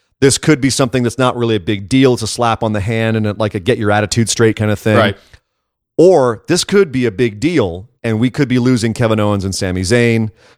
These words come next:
Speaker 1: because they were both friends with Jimmy Jacobs and Neville, who obviously have issues as well. So
Speaker 2: Uh, one thing I haven't gotten to do this week as well on that vein is apparently Austin Aries went on to Talk Is Jericho this week and did a tell-all about why he left and all of that kind of stuff. I haven't gotten to
Speaker 1: Ooh.
Speaker 2: listen to that yet.
Speaker 1: I haven't either.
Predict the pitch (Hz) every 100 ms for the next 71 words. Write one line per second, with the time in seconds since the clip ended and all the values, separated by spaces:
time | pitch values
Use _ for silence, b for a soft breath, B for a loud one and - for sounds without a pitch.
0 | _ 117 127 104 156 135 123 - 123 113
1 | 107 113 107 113 101 98 98 - 104 107
2 | 175 123 98 92 - _ _ _ 117 104
3 | 101 104 101 - 95 95 95 - 92 92
4 | 95 104 76 - b b b b _ -
5 | - 180 151 101 78 - 131 143 160 175
6 | 143 160 170 160 143 127 131 135 131 123
7 | 135 127 113 113 131 123 117 127 131 117
8 | 113 113 113 110 110 131 135 127 117 123
9 | - 110 120 123 107 98 110 107 104 92
10 | 117 104 92 101 120 120 117 101 95 101
11 | 101 104 98 95 - 117 113 95 90 90
12 | 95 95 104 98 101 98 98 92 98 95
13 | 95 98 101 98 90 101 95 110 98 90
14 | 85 87 120 123 123 127 123 127 139 -
15 | 123 143 139 110 113 90 76